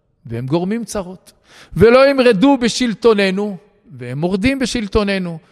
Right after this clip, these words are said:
חל-, חלק גדול מהם, אלא יקבלו את ממשלתנו על הארץ הזאת, אם כך יהיה, שלא יגרמו לנו צרות ולא ימרדו בשלטוננו, אלא יקבלו את ממשלתנו על הארץ הזאת,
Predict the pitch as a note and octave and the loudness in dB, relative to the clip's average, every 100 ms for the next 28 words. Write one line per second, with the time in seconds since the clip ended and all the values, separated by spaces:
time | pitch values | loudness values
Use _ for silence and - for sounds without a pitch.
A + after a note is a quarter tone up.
0 | _ - D3+ C#3 D3 F#3+ F#3+ G3 A#3 A#3+ | _ -10 -8 -4 -2 0 0 2 2 2
1 | G#3+ G3 F3+ - - _ A#3 C4 A#3 E3 | -4 -4 -8 -16 -20 _ 2 4 4 4
2 | B2+ - F#3 - F#3 E3+ G#3+ G3 G#3+ G#3 | 0 0 0 2 0 2 2 2 0 -2
3 | F3 F#3+ D#3+ C4+ C#4 A3 E3 D3+ F#3+ G#3 | 0 -2 0 0 2 0 0 2 0 0
4 | G3+ A3 C3+ A#3+ D#4 C4 G#3 - G3+ C#4 | -2 -6 0 2 2 0 -8 -12 -8 -6
5 | F#3 - F#3 G3 A#3 C#4+ B3+ F3+ - _ | -6 -4 -4 -2 -2 0 -2 -6 -12 _
6 | - D#3+ A3 C4 A#3 A#3 A#3 G#3+ - G3+ | -2 2 4 4 4 4 4 2 2 0
7 | F3+ F#3 E3 C#3 D#3+ D4 C#4+ B3 A3 - | 2 0 -2 0 2 2 0 -2 -2 -4
8 | F3+ G#3 F#3+ F#3 E3+ E3 D#3 D3+ E3+ C4 | -2 -2 0 -2 0 0 0 -2 0 0
9 | G#3+ F3 F3 D#3 A3+ F#3 D3+ G3+ - C3+ | -2 -2 0 0 0 0 2 0 -2 2
10 | A#3+ B3+ | 2 2